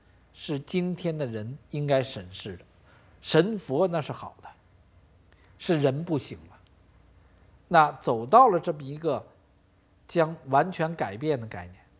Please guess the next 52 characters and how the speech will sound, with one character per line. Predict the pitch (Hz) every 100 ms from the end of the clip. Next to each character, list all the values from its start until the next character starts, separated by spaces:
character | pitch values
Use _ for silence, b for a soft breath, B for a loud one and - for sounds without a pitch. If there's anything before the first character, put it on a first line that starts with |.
| _
所 | 160
以 |
我 | 175 156
也 | 170 156
跟 | 156
大 | 147
家 | 131 131
分 | 127 147
享 | 135 98
过， | 120
很 | 113 120 117
奇 | - 160
怪， | 180 110 b b b b b _
圣 | - 175
经 | 180 185
启 | - 131
示 | 139
录， | 170 127 - - _ _ _
那 | 147 131
包 | 123 - 156
括 | 156 160 131
我 |
们 | 110 123
看 | - 156 135
到 | 123
的 | 113 110 127 _ -
所 | - 143 202
有 | 269 139
的 |
故 | 139 202 165
事， | 120 120 117 _ _ _
西 | - - 180
方 | 170 170
留 | 160 147
下 | 156 135
来 | 123
的 | 135
文 | 117 123
化 | 143 120 b b b b
都 | -
跟 | 202 208 190
犹 | 165
太 | 160 139
人 | 117
有 | 117
关， | 85 - - _ _ _ _ _ b b b b -
而 | 151
延 | 165 165 226
续 | 240
到 | 190 143
中 | 233 254 208
国 | 117 185 190